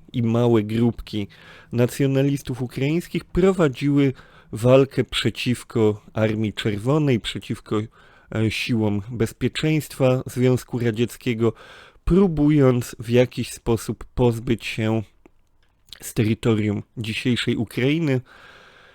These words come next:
O, tu jest ulica Bandery, przypominam, pozbyć się radzieckich okupantów. I to jest, proszę państwa,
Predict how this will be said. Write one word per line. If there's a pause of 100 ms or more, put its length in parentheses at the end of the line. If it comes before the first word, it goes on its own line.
(640)
O,
tu
jest
ulica
Bandery,
przypominam,
pozbyć
się (120)
radzieckich
okupantów. (520)
I (160)
to
jest,
proszę
państwa,